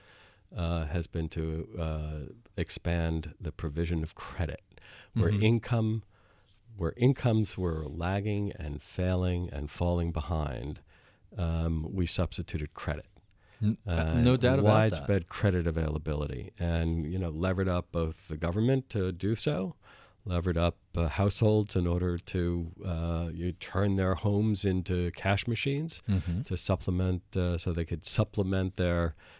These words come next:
Speaker 1: incomes with the increase in the value of their homes, uh, to finance the purchase of everything under the sun from dur-, every consumer durable available through credit cards and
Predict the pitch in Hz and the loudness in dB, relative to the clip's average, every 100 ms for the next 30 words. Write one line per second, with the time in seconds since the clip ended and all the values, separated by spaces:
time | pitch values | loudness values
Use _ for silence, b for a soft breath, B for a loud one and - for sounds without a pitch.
0 | - 104 107 - 113 113 110 92 82 85 | 0 4 4 6 4 2 0 -2 -2 -2
1 | 80 82 78 - - 98 - 92 92 98 | -2 0 -2 -2 0 0 0 0 0 -2
2 | - - - 90 90 87 85 87 90 92 | -10 -14 -6 -4 -2 -2 0 2 2 2
3 | 90 82 80 107 117 139 143 - B B | 0 -4 -4 -2 -2 -2 -6 -14 B B
4 | B B - 110 87 87 - - 92 98 | B B -10 -2 0 0 -2 0 4 6
5 | 104 101 - - - 113 113 - 90 - | 4 2 -4 -8 -2 0 2 2 0 0
6 | 110 107 104 107 101 95 85 - 110 120 | 0 2 4 4 4 2 -2 0 0 2
7 | 113 - 87 82 82 95 - 98 98 101 | 0 -2 -2 -2 -2 -4 -4 -2 -2 0
8 | 101 92 - 101 98 90 95 92 92 90 | 0 0 0 0 0 0 0 0 0 0
9 | 87 92 98 101 101 110 - 78 - - | 0 0 0 0 0 -2 -4 -8 -6 -2
10 | 101 110 - 113 113 107 73 69 | -2 -2 -2 -2 -2 -4 -6 -6